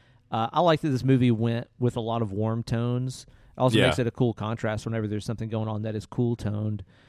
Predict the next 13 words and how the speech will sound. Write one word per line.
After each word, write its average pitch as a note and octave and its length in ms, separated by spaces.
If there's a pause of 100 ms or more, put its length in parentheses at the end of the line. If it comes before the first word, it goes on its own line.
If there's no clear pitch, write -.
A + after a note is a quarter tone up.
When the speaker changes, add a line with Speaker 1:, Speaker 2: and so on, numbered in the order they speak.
(180)
Speaker 1:
I B2 80
think C#3+ 120
it C3 80
looks A#2 360
really B2 260
excellent. A2+ 300
There's A#2 100
some A#2+ 120
cool B2 260
camera A#2 340
work B2+ 300
in A#2+ 80
here. C3 420